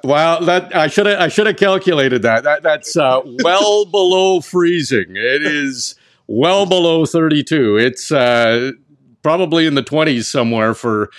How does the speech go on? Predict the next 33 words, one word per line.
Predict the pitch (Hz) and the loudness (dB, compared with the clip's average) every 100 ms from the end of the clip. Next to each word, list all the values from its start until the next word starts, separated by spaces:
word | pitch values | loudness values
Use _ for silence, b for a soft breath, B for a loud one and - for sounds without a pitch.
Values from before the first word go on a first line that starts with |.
| B B B - | B B B -10
for | 120 | -6
Fahrenheit. | 151 135 135 117 101 90 | 0 0 2 2 0 -2
So | - 120 113 110 | -2 0 2 0
it | 110 - | -2 -2
is, | 135 113 107 98 | -2 0 -2 -2
uh, | 110 110 | 2 2
there's | 110 110 | 0 -2
an | 110 | -2
extr-, | 101 - 135 143 - | -4 -8 -8 -8 -8
extreme | 139 - 151 156 170 | -12 -10 -2 0 0
cold | 139 160 156 135 | -2 0 0 0
warning | 127 143 147 120 | 0 2 2 2
out | 120 120 | 0 0
right | 120 113 | 0 -2
now, | 117 113 113 117 | 0 0 2 2
uh, | 107 104 | 0 -2
for, | - 117 101 95 b b b b b | -6 -6 -6 -6 b b b b b
for, | - 113 107 | -4 0 4
uh, | 101 104 104 107 | 4 4 2 0
the | - 101 | -2 0
Hamilton | 123 139 135 139 120 | 2 2 0 0 2
area, | 139 135 101 101 | 2 2 2 2
but | 95 107 | 0 0
it | 117 | 2
is | 120 120 | 2 0
going | 101 120 120 | -2 -4 -2
to | 107 | -2
be | 104 | -4
cold. | - 127 151 | -6 -10 -6
What's | 233 | -4
the | 202 | -4
temperature | 185 202 190 175 | -2 -2 -2 -2
there? | 165 196 - | 0 -2 -4